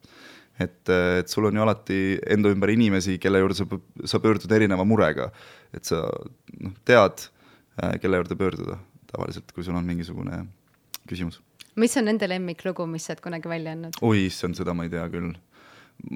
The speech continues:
Speaker 1: Ma arvan, et, äh, siin ei ole küsimustki. Jah, kõik lood. <laughs> Nad ütlevad kohe kõik lood. Ma arvan, ma ei ole isegi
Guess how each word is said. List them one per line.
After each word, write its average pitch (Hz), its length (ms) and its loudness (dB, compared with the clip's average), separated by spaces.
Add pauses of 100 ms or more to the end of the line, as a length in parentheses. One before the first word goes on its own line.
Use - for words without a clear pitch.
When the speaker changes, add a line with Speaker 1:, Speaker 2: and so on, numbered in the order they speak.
(280)
Speaker 1:
Ma 101 160 6
arvan, 95 160 4
et, 90 240 -2
äh, 87 400 4
siin 95 320 0
ei 90 160 2
ole 92 240 2
küsimustki. 87 540 -4 (1200)
Jah, 90 160 -6 (680)
kõik 107 220 2
lood. 87 240 0 (520)
<laughs> 120 440 0
Nad 113 240 0
ütlevad 98 400 2
kohe 98 160 4
kõik 95 180 0
lood. 78 220 -2 (1120)
Ma 101 140 8
arvan, 90 240 -2
ma 113 140 8
ei 131 40 8
ole 127 140 8
isegi 107 380 -2